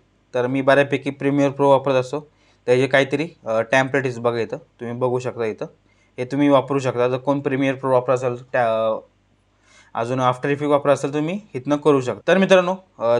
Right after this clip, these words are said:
तुम्हाला ही वेबसाइट कशी वाटली बघा, अ, डिस्क्रिप्शन बॉक्समध्ये लिंक आहे, जाऊन बघू शकता. तर आपल्याला आता दुसरी वेबसाइट सांगतो तुम्हाला. तर मित्रांनो,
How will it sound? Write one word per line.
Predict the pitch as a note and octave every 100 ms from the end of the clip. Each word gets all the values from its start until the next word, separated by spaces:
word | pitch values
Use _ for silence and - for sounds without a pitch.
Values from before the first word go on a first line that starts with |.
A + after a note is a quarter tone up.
| A#2+
तुम्हाला | D3 D3 C#3+ C#3+ D3 _
ही | B2+
वेबसाइट | C3 C3 D#3 C#3+
कशी | D3 D#3
वाटली | C#3+ C3 C#3 D#3+
बघा, | C3+ B2+ C3+ C#3 _ -
अ, | A#2
डिस्क्रिप्शन | B2+ B2+ C#3 C3+ C3+
बॉक्समध्ये | B2+ C3 C3 C#3 - _ _ _ _
लिंक | C3 D#3 E3
आहे, | D#3+ G3 _ B2
जाऊन | B2+ C3+
बघू | C3 B2+
शकता. | B2 - G2+
तर | - _ -
आपल्याला | C#3 D#3+ D#3
आता | D#3 F3+ -
दुसरी | B2+ C3+ D#3
वेबसाइट | D#3 D3+ D#3+
सांगतो | - C3 B2+
तुम्हाला. | B2 A#2+ E3+ _ _ _ _ _ _ _ - _ -
तर | E3+ F#3+
मित्रांनो, | G3 G3 F#3 D#3+